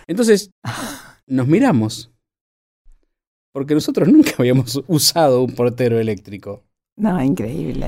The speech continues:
Speaker 1: Entonces yo dije, "Voy yo, voy yo, déjenme". Y apreté el botón. "Está la señora", no me acuerdo el nombre de la señorita.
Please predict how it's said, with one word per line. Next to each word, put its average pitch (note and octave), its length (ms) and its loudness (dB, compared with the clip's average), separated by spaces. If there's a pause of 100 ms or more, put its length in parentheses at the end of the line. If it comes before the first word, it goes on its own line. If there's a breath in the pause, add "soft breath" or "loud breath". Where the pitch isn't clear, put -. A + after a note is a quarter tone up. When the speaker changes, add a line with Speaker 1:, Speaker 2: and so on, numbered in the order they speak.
Speaker 1:
Entonces - 220 -4
yo C4+ 80 -2
dije, B3 300 -2
"Voy A#3 180 4
yo, D#3+ 140 6
voy G3 140 8
yo, B2+ 160 2
déjenme". C3 520 0 (800)
Y D3 140 -6
apreté F#3 500 2 (1160)
el A2 140 -8
botón. D3 460 0 (760)
"Está B3+ 520 4
la C#3 460 2 (100)
señora", D3+ 320 -4
no D3 60 2
me D3 60 0
acuerdo D3 180 -2
el B2 60 -6
nombre G#2 160 -8
de - 40 -16
la - 40 -20
señorita. - 220 -20